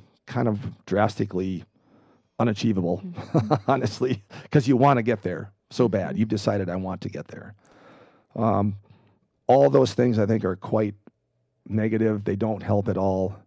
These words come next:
Speaker 1: And a better compare is to just say, "Where was I yesterday?"
Speaker 2: Yesterday. I like that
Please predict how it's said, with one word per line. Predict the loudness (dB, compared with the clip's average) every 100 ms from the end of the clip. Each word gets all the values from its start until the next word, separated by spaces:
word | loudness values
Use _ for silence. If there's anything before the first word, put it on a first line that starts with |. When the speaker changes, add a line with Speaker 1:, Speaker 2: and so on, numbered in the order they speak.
| _ _ _ _
Speaker 1:
And | -4 -2
a |
better | 0 -2 -2
compare | -2 -4 -2 -2 -2
is | -4
to | -8
just | -8 -10 -8
say, | -6 -6
"Where | -6 -4 -2 -2
was | 0 -2 -2
I | -4 -6 -8 -10 -14 _ _ _ _ _ _ _ _ _ _ _ _ _
yesterday?" | -12 -10 -10 -10
Speaker 2:
Yesterday. | -12 -14 -12 -12 -14 -18 _ _ _ _ _ _ _
I | -10 -8
like | -8 -10 -10
that | -10